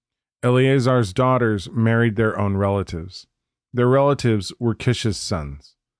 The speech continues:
Mushi's sons were Mali, Eder, and Jeremoth. There were three sons in all. The Levites' work.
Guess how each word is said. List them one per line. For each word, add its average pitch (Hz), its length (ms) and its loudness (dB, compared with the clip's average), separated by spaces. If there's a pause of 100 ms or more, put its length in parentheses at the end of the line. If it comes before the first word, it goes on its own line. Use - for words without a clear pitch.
(400)
Mushi's 143 380 2
sons 120 440 -2
were 117 200 2
Mali, 107 640 0 (360)
Eder, 104 480 0 (140)
and 101 180 -2
Jeremoth. 82 540 -4 (580)
There 113 140 0
were 117 140 2
three 113 280 0
sons 85 600 -6
in 95 120 -4
all. 76 300 -10 (1500)
The 113 80 -2
Levites' 117 720 0
work. 76 380 -12